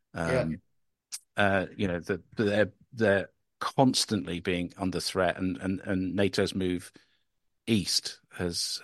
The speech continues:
Speaker 2: has, uh, y-, you know, he's certainly amplifying that. Um, and indeed, if you think about the way that China are behaving,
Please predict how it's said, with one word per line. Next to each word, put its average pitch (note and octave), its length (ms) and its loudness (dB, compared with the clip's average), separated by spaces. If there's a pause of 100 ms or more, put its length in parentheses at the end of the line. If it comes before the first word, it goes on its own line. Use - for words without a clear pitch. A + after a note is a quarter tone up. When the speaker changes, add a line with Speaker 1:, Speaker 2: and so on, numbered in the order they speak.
Speaker 2:
has, - 380 -4 (120)
uh, F#2 220 -10
y-, F2+ 220 -14 (100)
you G2 140 -2
know, D2+ 60 -4
he's F2 180 -6
certainly F2+ 220 -2
amplifying D2+ 600 -4
that. D#2 200 -6 (540)
Um, A2+ 480 4
and A#2 140 4
indeed, A2+ 500 2 (300)
if A2+ 80 -8
you A2 40 -4
think A#2 280 0
about - 600 0 (760)
the A2 80 2
way G#2+ 140 6
that F#2+ 120 0
China C3+ 400 4
are E2 80 0
behaving, D#2+ 640 -6